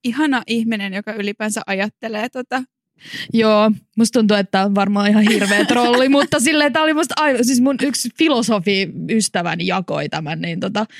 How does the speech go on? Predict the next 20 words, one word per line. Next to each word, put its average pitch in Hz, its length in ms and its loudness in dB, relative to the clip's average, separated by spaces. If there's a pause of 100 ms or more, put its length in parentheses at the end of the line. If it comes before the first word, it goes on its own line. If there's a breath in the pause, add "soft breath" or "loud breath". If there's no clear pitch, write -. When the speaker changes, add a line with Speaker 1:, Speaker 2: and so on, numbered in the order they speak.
(320 loud breath)
Speaker 2:
ja 226 60 0
sit 196 100 -4
tää 269 160 0
vi-, 277 100 0
ilmeisesti 269 380 2
alkaa 262 400 2
näin, 208 260 0
että 190 360 -4 (480 loud breath)
voiko 349 280 2
olla 294 140 2
realisti 269 540 0
ilman, 220 300 0
että 185 180 -4
kyynnistyttää 196 840 -4
nuoren? 202 540 -4 (1160 loud breath)
Musta - 320 -6
on 285 60 2
ihan 269 240 2
aiheellinen 208 540 2
kysymys. - 600 -6